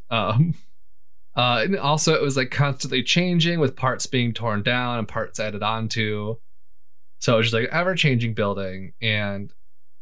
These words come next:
uh, it was where Detroiters gathered to hear news about the Civil War.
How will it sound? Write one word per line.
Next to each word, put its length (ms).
uh, 240
it 60
was 120
where 140
Detroiters 500
gathered 360
to 100
hear 160
news 240
about 140
the 60
Civil 320
War. 480